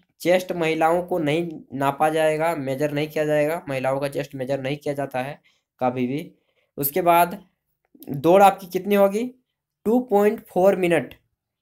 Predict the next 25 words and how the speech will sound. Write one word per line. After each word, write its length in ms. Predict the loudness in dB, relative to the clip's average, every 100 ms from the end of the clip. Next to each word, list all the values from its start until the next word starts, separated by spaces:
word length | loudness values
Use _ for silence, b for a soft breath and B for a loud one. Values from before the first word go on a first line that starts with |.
| -6
में 240 | 0 2 2
आपकी 520 | 2 2 2 -2 0 0 -6 _ _ -14 -12 -12 -8
सोलह, 500 | -2 0 4 4 2 -12 -8 -6
सॉरी, 380 | 0 2 2 -2 -10 _ _ _ _
टू 160 | 0 0
पॉइंट 320 | 0 0 0 -2
फ़ोर 260 | 0 0 0
किलोमीटर 400 | -2 -2 0 -2
होगा 200 | 0 -2
यहाँ 220 | 0 -2
पे, 220 | -2 -4 -4
टू 220 | -6 -6 -6 -4
पॉइंट 260 | -4 -4
फ़ोर 300 | -8 -4 -4
किलोमीटर, 680 | -6 -6 -2 -2 -2 -4 -4 b b -2
यानी 180 | -2 0
कि 120 | 0
हम 160 | 0 -2
रखें 220 | -2 -4
कि 120 | 2
अढ़ाई 320 | 4 6 4 4
किलोमीटर 460 | -2 -2 -2 -4
की 140 | -8 -6
दौड़ 280 | 0 2 4
आपकी 480 | 2 0 -8 -8